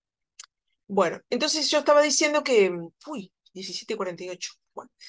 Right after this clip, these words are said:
este, estaba diciendo que, eh, no, porque me pusieron pena que me pasara de, de, de, de tiempo, en fin. Eh,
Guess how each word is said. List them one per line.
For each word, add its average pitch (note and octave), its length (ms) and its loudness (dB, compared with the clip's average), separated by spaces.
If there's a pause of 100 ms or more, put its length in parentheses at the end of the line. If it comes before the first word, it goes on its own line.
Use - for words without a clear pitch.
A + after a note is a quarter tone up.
(160)
este, A3 280 2
estaba B3+ 260 2
diciendo C4 420 2
que, A3+ 680 2
eh, F3 40 -8
no, F3 340 -8
porque G3 140 0
me G3 80 -4
pusieron G#3+ 380 -6
pena A#3 240 -2
que F#3 80 -4
me E3+ 100 -6
pasara F3 460 -4
de, D#3 240 -10
de, D#3 220 -14
de, D#3 200 -20
de E3 120 -14
tiempo, F#3 520 -6 (180)
en E3 160 -12
fin. D#3+ 160 -16 (400)
Eh, G3+ 380 6